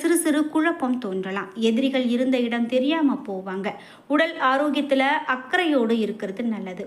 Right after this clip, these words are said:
பொருள் வரவு தாராளமாக இருக்கும். பணம் கையில தங்குவது கஷ்டமாக இருக்கலாம். அடுத்ததாக கும்பம் ராசி. இந்த காலகட்டத்துல நண்பர்களும் உதவி உங்களுக்கு தாமதமாக கிடைக்கும் அப்படின்னு கும்பராசிக்காரர்களுக்கு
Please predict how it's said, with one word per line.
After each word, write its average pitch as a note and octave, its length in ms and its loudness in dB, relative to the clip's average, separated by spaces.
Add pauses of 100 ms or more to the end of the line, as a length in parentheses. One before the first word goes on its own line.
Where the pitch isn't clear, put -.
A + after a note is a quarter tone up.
பொருள் B3+ 320 2
வரவு A#3 420 0
தாராளமாக A#3+ 680 -2 (120)
இருக்கும். F#3+ 380 -10 (300)
பணம் D4+ 400 -2
கையில C4+ 440 2
தங்குவது B3 540 0
கஷ்டமாக A3 680 -8
இருக்கலாம். F#3+ 460 -8 (540)
அடுத்ததாக D4 800 0 (140)
கும்பம் B3+ 360 2
ராசி. F#3+ 360 -8 (1120)
இந்த G4+ 200 4
காலகட்டத்துல E4 640 0 (160)
நண்பர்களும் D4 640 4
உதவி C#4 340 2
உங்களுக்கு B3 560 2
தாமதமாக A#3+ 640 0
கிடைக்கும் G#3+ 440 -4
அப்படின்னு G3+ 300 -6 (100)
கும்பராசிக்காரர்களுக்கு F#3+ 1040 -8